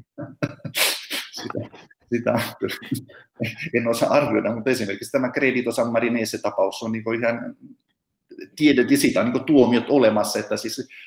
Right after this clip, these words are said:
sanmarinolainen pankki on ottanut niinku seteleitä vastaan Dranghetalta, koska sillä oli niinku siis, ö, oman taseen kanssa niinku suuria ongelmia, ja niitä rahoja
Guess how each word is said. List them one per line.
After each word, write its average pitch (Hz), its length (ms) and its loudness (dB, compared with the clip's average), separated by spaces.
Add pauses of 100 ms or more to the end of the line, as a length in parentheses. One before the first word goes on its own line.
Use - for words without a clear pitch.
sanmarinolainen 131 800 -2
pankki 127 400 -2
on 120 180 -2
ottanut 110 500 0
niinku 123 200 -2
seteleitä 107 640 2
vastaan 104 560 2 (440)
Dranghetalta, 107 600 4
koska 95 240 -6
sillä 95 260 0
oli 92 180 2
niinku 95 320 -2
siis, 95 320 -4
ö, 98 180 2
oman 101 260 -2
taseen 98 320 2
kanssa 92 260 -2
niinku 95 180 -8
suuria 101 360 4
ongelmia, 98 600 4
ja 98 100 6
niitä 98 260 2
rahoja 113 360 2